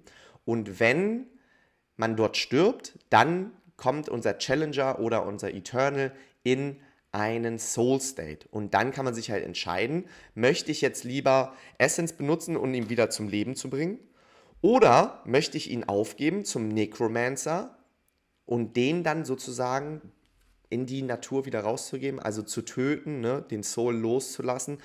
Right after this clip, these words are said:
und dafür dann Materialien bekommen, wie auch zum Beispiel Essence oder Bone. Bone ist wieder ein weiterer Utility-Token,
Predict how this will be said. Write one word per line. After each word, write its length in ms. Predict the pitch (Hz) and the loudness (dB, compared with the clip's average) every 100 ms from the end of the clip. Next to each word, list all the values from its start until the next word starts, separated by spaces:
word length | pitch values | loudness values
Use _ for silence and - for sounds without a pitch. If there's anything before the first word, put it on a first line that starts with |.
| - - | -20 -12
und 220 | 110 104 | -10 -2
dafür 340 | 98 139 - | 0 0 -2
dann 320 | 135 110 131 135 - - | -2 -2 -2 -8 -16 -8
Materialien 760 | 107 - 110 104 101 123 104 | -8 -4 -4 -4 -4 -4 -8
bekommen, 320 | - 98 101 | -10 -10 -8
wie 140 | 113 135 | -4 -2
auch 160 | - | -4
zum 140 | - 107 | -8 -8
Beispiel 260 | 101 101 | -6 -4
Essence 420 | - 127 139 139 - - _ - | -4 -4 -4 -8 -14 -20 _ -6
oder 400 | 123 135 147 131 | -2 0 0 -2
Bone. 640 | 101 117 143 139 92 85 - _ _ | 0 8 8 8 2 -6 -18 _ _
Bone 520 | 98 123 135 160 185 180 - - | 0 8 8 8 0 -6 -16 -6
ist 220 | 110 - | -6 -4
wieder 240 | 113 139 | 2 2
ein 160 | - 107 | 2 2
weiterer 280 | 101 107 101 | 2 2 -4
Utility-Token, 920 | 95 87 104 110 127 - 139 - 214 | -6 -8 -8 -8 -8 -2 -2 -2 -6